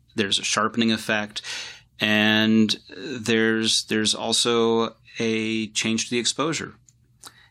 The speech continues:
And the point of all this is to try and denoise the photo, make it look as vivid as possible, make it look as in focus as possible. But when you start denoising things, you take away some detail, and that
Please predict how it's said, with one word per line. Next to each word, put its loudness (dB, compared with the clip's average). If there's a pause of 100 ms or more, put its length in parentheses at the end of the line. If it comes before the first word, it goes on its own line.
(100)
And 2
the 2
point 2
of 0
all 2
this 0
is -2
to -6
try 2
and 0
denoise 4
the 0
photo, 0
make -2
it -4
look -4
as 0
vivid -2
as -2
possible, -2 (280)
make 0
it -2
look -4
as 0
in 0
focus 0
as -4
possible. -4 (360)
But 2
when 6
you 6
start 2
denoising 4
things, -2 (240)
you 0
take -4
away -2
some 2
detail, 0
and -4
that -2